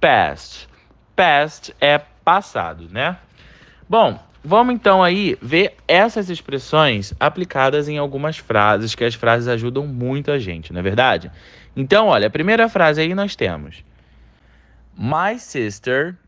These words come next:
is a newborn. She demands a lot of attention from my parents, espec-, especially in the morning." My sister is a newborn.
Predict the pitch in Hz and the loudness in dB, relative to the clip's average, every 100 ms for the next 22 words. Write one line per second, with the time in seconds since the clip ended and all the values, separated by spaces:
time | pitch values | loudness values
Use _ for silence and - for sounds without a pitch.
0 | _ 110 107 107 107 143 196 220 131 90 | _ -10 -6 -6 -6 -4 -2 -2 -4 -4
1 | 64 50 - _ _ - - 160 165 165 | -4 -8 -14 _ _ -18 -8 -4 -2 0
2 | 160 165 185 180 175 185 196 190 185 - | 2 2 2 0 4 4 4 0 -4 -2
3 | 190 220 - 156 143 120 120 131 - 180 | -2 -2 -4 -6 -6 -4 -4 -4 2 4
4 | 180 113 73 - - - - - - 202 | 6 4 0 -10 -20 -18 -14 -10 2 4
5 | 233 - - - - 208 240 214 185 131 | 4 0 -12 -8 2 2 4 2 2 2
6 | 131 143 180 190 180 127 80 80 - - | -2 0 4 4 4 0 -6 -10 -20 -20
7 | - - - - - - 131 165 202 - | -20 -20 -20 -20 -16 -2 2 2 0 -2
8 | 104 104 139 156 170 175 185 214 240 202 | -2 0 0 2 2 0 0 0 0 0
9 | 135 92 67 | -2 -2 -6